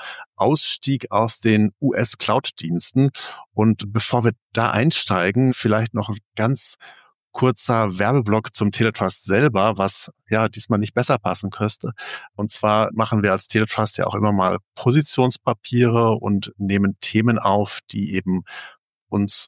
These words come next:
wichtig sind. Und unter anderem möchte ich heute darauf hinweisen, dass es gerade ein spannendes Positionspapier gibt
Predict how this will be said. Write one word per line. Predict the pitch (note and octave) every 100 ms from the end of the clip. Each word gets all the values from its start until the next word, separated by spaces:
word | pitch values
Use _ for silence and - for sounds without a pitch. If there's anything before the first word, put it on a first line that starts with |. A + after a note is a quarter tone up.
| _
wichtig | G#2 G#2 - D3+ C3+
sind. | - A#2+ A#2+ -
Und | G#2 G2 F#2
unter | A#2 C#3+ F3 G#2
anderem | D3 A#2+ G#2 A#2 G2+
möchte | G2+ - G#2+
ich | -
heute | G#2 A2
darauf | G2+ G2
hinweisen, | G2+ G#2 G2+ G2
dass | G2
es | G2+ G2+
gerade | - G#2
ein | G2+ G#2+
spannendes | - - F2+ A2+ A2 G2+
Positionspapier | - G#2 G2+ - G2 - G#2+ G#2
gibt | G2 G2+